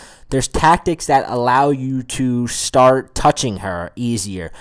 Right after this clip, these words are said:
There's tactics that create a sense of rapport, like that unmasking is, is sort of a tactic. You know, there's things that you can do. And you wanna keep in mind that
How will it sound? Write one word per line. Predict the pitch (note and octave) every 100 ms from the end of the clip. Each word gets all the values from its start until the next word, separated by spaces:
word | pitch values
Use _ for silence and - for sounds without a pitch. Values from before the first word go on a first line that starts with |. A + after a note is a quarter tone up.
| - -
There's | B2 A#2+
tactics | - D3+ D3+ F3 D#3+ -
that | C3 A2+ E2
create | - - C#3+ D3 D3
a | B2+
sense | - D3+ C3+
of | C3 A#2+
rapport, | - - E3+ A2
like | G2+ A2+
that | A#2
unmasking | C3+ B2+ C3 D#3+ F3 - G#2 F#2
is, | A#2
is | - A2 -
sort | - B2+ A2
of | G2+
a |
tactic. | - - G2+ - - - - - - - - _
You | C3
know, | B2+
there's | B2+ B2
things | - F3+ E3+
that | C#3+
you | C#3
can | C3+ A2
do. | G2+ F2
And | D2+ A#2
you | B2
wanna | D#3 D#3+
keep | - D#3+
in | C3+
mind | A#2 A2+ A2+
that | G#2+